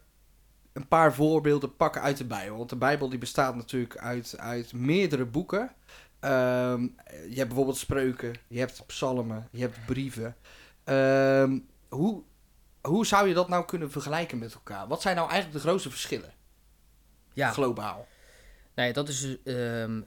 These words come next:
Speaker 2: ik denk voor, voor jouzelf van, ehm, even om je vraag naar jou toe, hè. Als jij, laat ik zo zeggen, als jij een psalm leest, lees jij dat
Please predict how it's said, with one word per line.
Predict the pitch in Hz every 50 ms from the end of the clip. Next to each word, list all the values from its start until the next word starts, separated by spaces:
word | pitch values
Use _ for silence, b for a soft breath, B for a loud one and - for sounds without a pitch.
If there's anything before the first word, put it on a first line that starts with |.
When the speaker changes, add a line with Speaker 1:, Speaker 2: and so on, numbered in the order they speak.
| _ _
Speaker 2:
ik | - 135 131
denk | 139 139 139 135
voor, | - - - -
voor | - - 151
jouzelf | 139 127 123 120 151 143 151 151 -
van, | - 127 123 120 117 - _ _ _
ehm, | - 123 120 117 117 117 113 110 117 - _ _ _ _ _ _ _ _ _ _ _ _ - - - - _
even | - 139 - -
om | 165 143 143
je | 139 - 139 139
vraag | - 156 151 143
naar | 147 143
jou | 139 143
toe, | 135 127 117 104
hè. | 127 156 175 - -
Als | - 131 123
jij, | 143 147 160 170 160 - - _ - b b b b b b b b b b b
laat | - 185
ik | -
zo | - 147
zeggen, | 107 95 - - b b b b b b _
als | - 160 151
jij | 196
een | 214 220
psalm | - - - 180 143 120
leest, | 110 80 50 - - - - - - _ _ _ _ _ _ _ _ _ b b b b b b
lees | - 113 135 170 208 226 - -
jij | 208 190 190
dat | - 165 180 294 - - - - -